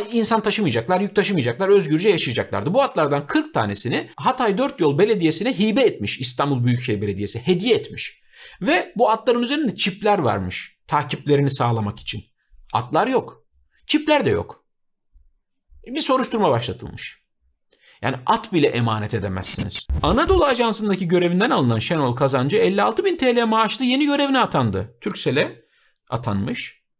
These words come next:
Her işten anlıyorlar maşallah. Her yerden anlıyorlar. Tabii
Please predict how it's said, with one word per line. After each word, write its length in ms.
Her 160
işten 280
anlıyorlar 420
maşallah. 520
Her 180
yerden 320
anlıyorlar. 480
Tabii 240